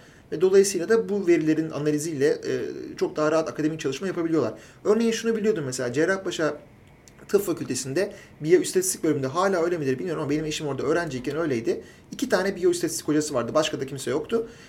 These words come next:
Ve bütün tıp fakültesi, yani kardiyolojisinden kalp damar cerrahisine, işte gözden ne bileyim ben dahiliyesine kadar, e, akademik araştırma yapan bütün öğretim üyeleri, uzmanlar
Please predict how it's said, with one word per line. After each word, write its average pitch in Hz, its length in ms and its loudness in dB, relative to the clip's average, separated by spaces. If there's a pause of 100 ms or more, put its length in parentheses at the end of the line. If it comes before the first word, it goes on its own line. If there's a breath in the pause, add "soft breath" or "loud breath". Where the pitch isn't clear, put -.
(120)
Ve 147 120 0
bütün 254 240 0 (280)
tıp - 120 -2
fakültesi, 143 640 -2 (380)
yani 127 260 -2
kardiyolojisinden 156 1000 0
kalp 151 260 0
damar 147 260 -2
cerrahisine, 120 720 -2 (300 loud breath)
işte - 180 -4
gözden 147 600 2
ne 151 120 -4
bileyim 135 200 -4
ben 135 180 -4
dahiliyesine 135 680 -2
kadar, 131 320 0 (500 loud breath)
e, 127 460 0 (640)
akademik 190 380 0
araştırma 151 440 0
yapan 143 300 -2
bütün 175 360 -4
öğretim 147 360 2
üyeleri, 123 260 0
uzmanlar 143 720 -4